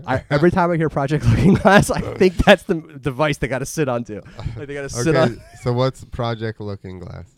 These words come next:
Speaker 1: Um, well, it's tied in with Trump a lot too. It's, it's, um, it's this whole thing. I think I'm, I'm, I think I know Q spoke about it a bunch of times. We could have James on, and he really could go deep. But it's, it's basically
Speaker 2: Synopsis.
Speaker 1: it's, it's, uh,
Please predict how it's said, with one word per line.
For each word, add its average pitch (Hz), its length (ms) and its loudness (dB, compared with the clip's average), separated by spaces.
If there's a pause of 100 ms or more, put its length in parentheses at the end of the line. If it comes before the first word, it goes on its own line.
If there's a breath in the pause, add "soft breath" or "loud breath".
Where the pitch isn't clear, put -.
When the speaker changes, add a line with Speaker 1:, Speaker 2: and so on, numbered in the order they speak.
(140)
Speaker 1:
Um, 107 460 0
well, 113 220 -4
it's 120 180 -14
tied 165 240 0
in 175 60 -2
with 147 100 -6
Trump - 280 -6
a 151 40 -2
lot 139 220 -2
too. 139 320 -2
It's, - 220 -8
it's, 127 280 -6
um, 113 600 -2 (340)
it's - 300 -10
this 117 200 -6
whole 127 220 0
thing. 120 380 -6
I 107 100 -8
think 113 240 -8
I'm, 101 240 -8
I'm, 90 220 -10 (180)
I 78 120 -16
think - 280 -18
I 92 80 -8
know 107 220 -2
Q 110 240 -2
spoke 101 260 -4
about 92 220 -6
it - 120 -12
a 82 60 -16
bunch 92 220 -6
of 90 40 -12
times. 87 340 -12
We - 100 -16
could 120 100 -14
have 110 100 -12
James 104 440 -6 (120)
on, 92 240 -10
and 87 100 -12
he 107 140 -10
really 101 260 -4
could 95 80 -6
go 90 120 -4
deep. 92 240 -10
But 110 120 -4
it's, - 160 -10
it's 127 140 -16
basically 120 680 -8 (320 soft breath)
Speaker 2:
Synopsis. 101 840 -6
Speaker 1:
it's, - 420 -10
it's, 123 220 -12
uh, 110 200 -4